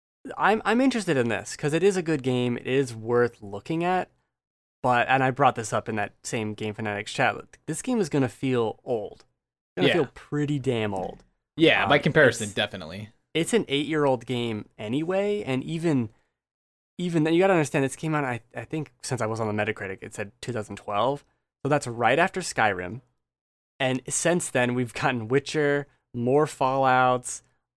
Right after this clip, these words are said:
Speaker 1: uh, countless, like, Red Dead, G T A five, just so many other open world games that I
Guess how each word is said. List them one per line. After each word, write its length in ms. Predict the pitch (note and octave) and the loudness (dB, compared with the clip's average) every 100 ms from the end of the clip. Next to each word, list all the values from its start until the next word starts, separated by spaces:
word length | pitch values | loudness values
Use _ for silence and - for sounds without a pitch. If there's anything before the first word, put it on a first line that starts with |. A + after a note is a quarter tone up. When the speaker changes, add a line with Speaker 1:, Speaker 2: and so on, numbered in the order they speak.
| - | -4
Speaker 1:
uh, 240 | G#2+ F#2+ - _ _ - | -2 -2 -8 _ _ -8
countless, 440 | - D3+ E3 D3 | 0 0 2 -2
like, 200 | C3 A2 | -2 -6
Red 280 | A2+ A2+ C3 | -2 0 2
Dead, 400 | B2+ B2 B2+ B2 - _ _ _ - | 2 2 2 -2 -12 _ _ _ -12
G 180 | A#2+ C#3 | -6 -4
T 120 | C#3+ | 0
A 100 | B2+ | -2
five, 540 | - A2 A#2 A#2+ A2+ A#2+ | 0 2 4 4 2 -2
just 180 | C3+ - | -8 -6
so 200 | D3+ D#3+ | -2 0
many 300 | F3+ F3 E3 | 2 0 0
other 400 | C3 C3 C3 B2 | 0 2 0 0
open 460 | - C3+ C3 C3 A#2 | -2 -6 -2 -2 -2
world 340 | A2+ A2+ A2 | -2 -2 -4
games 480 | - G2+ A2 C#3 D3 _ _ _ - | -8 -8 -4 -4 -6 _ _ _ -2
that 120 | B2+ | 0
I 140 | A2+ | 0